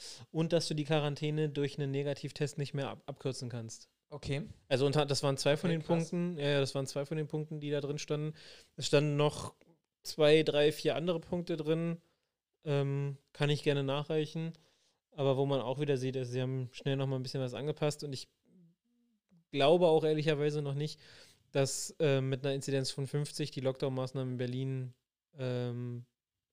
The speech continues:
Speaker 1: wieder beendet werden, sag ich mal.
Speaker 2: Also ich glaube, du musst ja hier auch noch mal, das siehst du ja auf der Karte ganz gut, du musst ja hier auch noch mal unterscheiden zwischen ländlichem Raum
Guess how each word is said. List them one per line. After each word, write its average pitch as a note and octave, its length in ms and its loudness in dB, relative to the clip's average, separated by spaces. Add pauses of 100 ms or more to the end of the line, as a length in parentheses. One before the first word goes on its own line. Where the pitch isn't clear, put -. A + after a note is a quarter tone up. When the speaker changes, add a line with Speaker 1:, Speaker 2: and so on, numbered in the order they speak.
(100)
Speaker 1:
wieder B2 580 -8 (480)
beendet C3+ 480 -4
werden, A#2+ 220 -4
sag A2+ 140 -8
ich A#2+ 120 -14
mal. C3 180 -18 (1800)
Speaker 2:
Also C3+ 140 -12
ich - 80 -12
glaube, B2+ 200 0
du C3 80 0
musst C3 240 -4
ja C3 60 -2
hier B2 220 -2
auch B2 100 -4
noch B2+ 100 -6
mal, B2 140 -2
das A#2 140 -6
siehst - 240 -4
du B2+ 40 0
ja A#2 80 0
auf G#2+ 80 -4
der A#2 140 -4
Karte A#2+ 320 -4
ganz A#2 300 -10
gut, C3 240 -10
du A#2+ 40 -6
musst A#2+ 200 -6
ja B2+ 60 -4
hier A#2+ 180 -2
auch A#2+ 80 -4
noch B2 120 -10
mal A#2+ 140 -6
unterscheiden A2+ 560 -6
zwischen A#2 300 -12
ländlichem A#2 500 -8
Raum A#2+ 480 -8